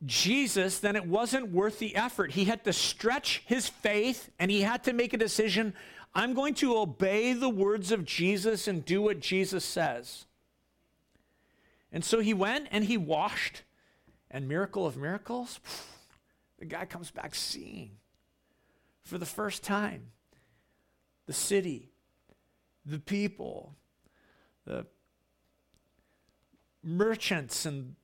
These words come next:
the fruit and the vegetables and the sky, and, and he saw it all. Came back seeing.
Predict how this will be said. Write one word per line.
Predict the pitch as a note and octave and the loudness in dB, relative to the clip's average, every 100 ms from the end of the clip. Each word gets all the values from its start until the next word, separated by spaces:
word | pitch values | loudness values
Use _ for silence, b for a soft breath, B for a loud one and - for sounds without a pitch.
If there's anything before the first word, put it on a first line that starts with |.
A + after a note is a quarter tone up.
| _ | _
the | - | -8
fruit | D#3 - - A3+ A3 F#3+ - | -8 -6 0 2 2 -2 -8
and | C#3+ C3 | -8 -2
the | D#3 | -2
vegetables | A#2+ D#3+ G#3+ F#3+ - F#3+ E3 D3+ C#3+ A#2+ - | 0 0 0 -2 -2 -2 0 0 0 -6 -6
and | D3+ C#3+ | -6 -4
the | D3 | -4
sky, | - - - A3 A3+ A3+ F#3 D3+ D#3 | -2 -4 -2 0 2 2 2 0 0
and, | D3 C#3 C#3+ C3 B B B B B _ _ _ _ _ _ | -2 -2 -4 -10 B B B B B _ _ _ _ _ _
and | - - _ _ _ _ D#3 | -16 -16 _ _ _ _ -6
he | D#3+ | -4
saw | - F#3+ F3+ | 0 2 2
it | F3+ | 0
all. | G3 D3 A#2+ _ _ _ _ _ _ _ _ _ _ _ _ _ _ _ _ _ _ _ _ _ _ _ _ _ | 0 -2 -8 _ _ _ _ _ _ _ _ _ _ _ _ _ _ _ _ _ _ _ _ _ _ _ _ _
Came | E3+ E3+ | -2 2
back | E3+ - | 0 0
seeing. | - G#3 G3 | -4 -4 -6